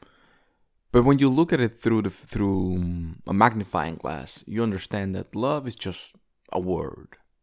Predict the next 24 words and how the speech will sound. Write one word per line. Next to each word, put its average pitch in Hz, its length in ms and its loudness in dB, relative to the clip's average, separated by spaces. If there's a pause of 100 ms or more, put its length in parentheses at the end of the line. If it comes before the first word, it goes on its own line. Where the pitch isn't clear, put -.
(460)
isn't - 240 -12
it? - 220 -12
It's - 320 -6
nothing 131 400 -4
else 113 180 -4
than 104 140 -4
a 101 40 -4
word. 123 420 -6 (960)
What's 98 160 -4
behind 120 420 4
it, 98 220 4
it's 110 200 2
the 95 140 -2
frequency. 110 920 -6 (1600)
The 104 120 0
frequency 135 880 2
of 98 160 -4
that 95 180 -2
word, 98 600 -2 (100)
it's 101 300 -6
what - 320 -6
truly 113 720 0 (420)
matters, - 800 -6 (1120)
right? 90 280 -8